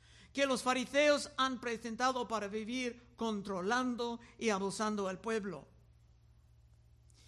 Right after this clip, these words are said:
Y hermanos, estamos entrando en una porción que puede ser un shock, una alarma, porque muchos aún en nuestros tiempos hemos recibido conceptos falsos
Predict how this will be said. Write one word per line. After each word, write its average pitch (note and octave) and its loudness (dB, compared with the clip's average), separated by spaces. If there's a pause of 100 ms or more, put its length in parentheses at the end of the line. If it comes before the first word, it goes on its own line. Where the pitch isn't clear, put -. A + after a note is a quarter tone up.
(200)
Y C4 -8
hermanos, D4 -4
estamos E4 -6
entrando D4 0
en B3+ -2
una D4+ -4
porción C4+ -4
que G#3+ -4
puede B3+ -2
ser B3+ -4
un C4 -4
shock, - -8 (880)
una C#4 2
alarma, C4 0 (1300)
porque C#4 0
muchos E4+ -2
aún D#4 0
en B3+ -2
nuestros E4+ -4
tiempos A#3 -6 (640)
hemos D#4 0
recibido C#4 -2
conceptos A#3 -6
falsos A#3+ -4